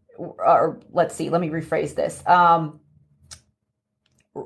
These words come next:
retelling a story, for example, or, um, retelling a paragraph, restating the main idea.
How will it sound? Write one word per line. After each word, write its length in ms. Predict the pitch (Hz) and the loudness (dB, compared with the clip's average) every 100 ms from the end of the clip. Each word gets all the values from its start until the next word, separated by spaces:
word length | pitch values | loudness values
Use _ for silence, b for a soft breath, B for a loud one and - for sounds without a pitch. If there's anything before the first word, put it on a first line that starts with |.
| - | -10
retelling 580 | 196 254 254 240 247 240 | -2 -2 0 2 4 2
a 20 | |
story, 520 | 247 240 220 226 240 | 0 4 6 4 2
for 100 | - | 2
example, 720 | 226 214 214 208 220 214 208 - | 0 0 -2 -2 2 2 2 -2
or, 580 | 185 175 175 175 175 B B B - | 2 6 6 4 0 B B B 0
um, 480 | 185 170 156 156 151 | 4 4 4 0 -4
retelling 560 | 214 214 214 214 196 | -6 -4 0 0 0
a 80 | 175 | -2
paragraph, 720 | - 269 247 226 226 208 208 - | -2 0 0 4 4 4 2 -4
restating 480 | 202 208 196 180 | -10 -6 -4 -4
the 80 | 185 | -4
main 180 | 180 175 | -4 -4
idea. 540 | 165 165 202 190 185 | -4 -4 2 2 2